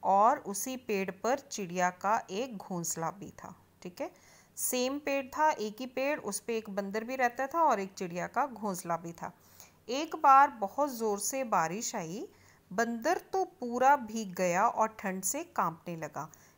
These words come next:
लेकिन चिड़िया अपने घोंसले में आराम से बैठी रही, वह ज़रा भी नहीं भागी। बारिश रुकने पर चिड़िया ने बंदर को सलाह दी,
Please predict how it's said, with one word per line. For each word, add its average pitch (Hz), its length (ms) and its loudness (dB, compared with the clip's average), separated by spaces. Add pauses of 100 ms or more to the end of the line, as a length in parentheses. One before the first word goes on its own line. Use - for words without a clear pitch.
(100)
लेकिन 190 340 -6
चिड़िया 220 520 0
अपने 214 440 -2
घोंसले 180 540 -6
में 202 320 -6
आराम 170 420 2
से 311 480 -8
बैठी 175 360 -6
रही, 147 280 -12 (460)
वह 214 260 -4
ज़रा 202 400 2
भी 214 360 -6
नहीं 196 460 -6
भागी। 170 480 -8 (440)
बारिश 185 520 2
रुकने 302 340 -6
पर 311 240 0
चिड़िया 208 560 -4
ने 196 220 -8
बंदर 185 440 -6
को 220 300 -6
सलाह 196 520 -2
दी, 202 340 -8